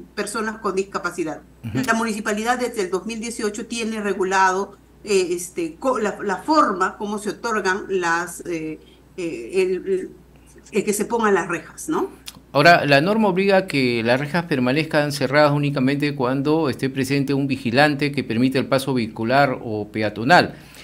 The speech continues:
Speaker 2: De no cumplirse, doctora, con estos requisitos, la Municipalidad Distrital tiene la obligación de sancionar a la Junta Vecinal con una multa y retiro inmediato de los elementos de seguridad,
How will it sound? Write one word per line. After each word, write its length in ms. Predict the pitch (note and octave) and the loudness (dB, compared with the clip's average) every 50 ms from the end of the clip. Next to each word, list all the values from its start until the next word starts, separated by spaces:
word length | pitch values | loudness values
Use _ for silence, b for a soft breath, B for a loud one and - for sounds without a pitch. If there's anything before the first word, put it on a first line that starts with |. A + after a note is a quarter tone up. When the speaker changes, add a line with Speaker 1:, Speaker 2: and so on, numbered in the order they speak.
| B B - | B B -2
Speaker 2:
De 120 | D#3 F3 | 0 2
no 140 | G#3 A#3 A#3+ | 2 2 2
cumplirse, 540 | A#3 G#3+ F#3 - F#3 G#3+ G#3 F#3+ F#3 F3+ D#3+ | 2 0 0 2 2 2 2 2 2 2 2
doctora, 640 | D3 C#3 C3 - F3+ F3 E3+ E3 D#3 C3 - - - - - | 2 0 0 0 0 2 4 4 2 2 -2 -10 -18 -20 -10
con 260 | - - A#2+ A#2+ B2+ D#3+ | -4 -2 0 0 0 -2
estos 240 | D3+ - D#3+ D3 | -2 -2 -4 -2
requisitos, 640 | C#3+ C3+ C3 - A#2 A2 - D3+ D3 C#3+ D3+ D3 C#3 | -2 -4 -2 -4 -4 0 0 0 0 0 -2 -2 0
la 120 | C3 B2 A2+ | 0 2 2
Municipalidad 600 | A2 G#2+ G2+ - G#2+ G#2+ - A2 G#2+ A#2+ C3 D3 | 2 0 0 -4 -8 -4 -2 -2 2 2 2 2
Distrital 560 | D3 C#3+ C#3 A#2+ A2 B2+ C#3 D3 E3+ F3+ F3+ B B B B B B B B B - - | 2 0 -4 -6 0 4 6 6 6 4 0 B B B B B B B B B -12 0
tiene 360 | - F3 G#3 A3+ A#3+ A#3 G#3 | 4 6 6 6 6 4 4
la 120 | D#3+ C3+ B2 | 4 4 2
obligación 800 | A2 A2+ G#2+ G#2 G2+ G#2 G2+ - - D#3+ E3 F3 G3 B3 B3 - - - - - | 2 2 0 0 -2 -2 -2 2 4 4 4 4 0 -4 -8 -10 -16 -20 -16 -6
de 180 | - A2+ A#2 A2 | -2 0 0 2
sancionar 720 | A2 B2+ A#2 A#2 G#2+ - A#2+ A2+ B2 D3 E3+ F#3 G#3 F3 | 2 0 0 0 0 0 0 2 4 4 4 4 2 0
a 60 | - A#2 | -2 -2
la 140 | G#2+ F#2 | -2 -2
Junta 320 | - - D#3+ E3+ E3+ F3 E3 | -2 -2 -4 -2 0 0 2
Vecinal 500 | D#3+ D3+ D3 D3 C3+ C3 C#3 D3+ D#3+ D3 | 2 2 0 0 2 2 2 2 0 -2
con 180 | - B2 A#2 | -2 0 0
una 160 | C3+ D#3+ D#3 C#3+ | 2 2 2 0
multa 460 | C#3 D3 D#3+ E3+ D#3+ E3+ - F#3+ - | 2 0 0 0 0 2 0 0 2
y 160 | C3+ B2 A2 | 2 -2 -2
retiro 540 | G#2+ A2 G#2+ G#2+ - - F#3+ G3 F3 F3 F3 | 0 -2 -4 -2 -2 -2 0 2 2 2 2
inmediato 520 | D3 B2 A#2+ B2 C#3+ D3+ D3 D3+ E3 D#3+ | 2 2 4 4 4 2 2 2 0 2
de 60 | D3 | 2
los 220 | C3 A2+ G#2+ G#2 A#2 | 0 -2 -2 -4 -4
elementos 480 | G2+ G#2+ G#2+ D3+ E3+ D#3 - D3+ C#3+ | -4 -2 -2 -2 -4 -4 -4 -2 -2
de 80 | C#3+ C3 | -2 -2
seguridad, 640 | - - B2+ A#2 C3 C#3+ F3+ A3 A#3+ A3+ A2+ - B | -2 -4 -2 -2 0 0 4 4 6 6 4 2 B